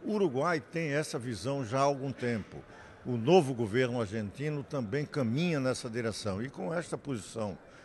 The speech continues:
a, adotada pelo Brasil nesse momento, com o atual governo, isso talvez seja uma consequência direta nos próximos meses, nos próximos anos. Eu tenho a impressão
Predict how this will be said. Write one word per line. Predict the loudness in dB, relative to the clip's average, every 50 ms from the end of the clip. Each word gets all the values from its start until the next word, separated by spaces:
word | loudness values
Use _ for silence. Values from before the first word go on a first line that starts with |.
| -20 -14 -8
a, | -4 0 0 0 0 -2 -4
adotada | 0 0 0 -2 0 0 0 0 0 -2 -4 -10
pelo | -6 -4 -2 -2 -2 -2
Brasil | -2 -2 -2 -2 -4 -6 -6 -6 -6 -6 -4
nesse | -2 2 4 4 4 2 -2 -4
momento, | -6 -4 -4 -2 -2 -2 -2 -4 -8
com | -10 -8 -8 -4
o | -4 -4
atual | -4 -6 -6 -4 -2 -2 -2 -2
governo, | -6 -8 -4 -2 0 0 0 -2 -4 -10 -12 -14 -18 -18 -16 -6 -2
isso | 0 0 0 -2 -6 -4 2
talvez | 2 2 2 2 0 0 -2 -2
seja | -4 -2 -2 -2 -2 -2 -2
uma | -4 -4 -4
consequência | -4 -6 -6 -4 -4 -6 -6 -4 -4 -4 -4 -4 -6 -8
direta | -8 -6 -4 -4 0 2 2 0 0 -2 -8 -12 -12 -12 -12 -18 -20 -20 -20 -20 -10 -6
nos | -6 -6 -6 -8
próximos | -4 0 2 2 0 0 -2 -6 -6 -6
meses, | -6 -4 -2 0 0 -2 -4 -8 -12 -14 -16 -18 -20 -16 -8
nos | -8 -8 -8
próximos | -8 -6 -4 -4 -4 -4 -4 -8 -6 -4 -4
anos. | -6 -6 -6 -10 -14 -12 -10
Eu | -10 -10
tenho | -10 -10 -8 -8
a | -8
impressão | -6 -4 -4 -6 -6 -4 -6 -6 -6 -6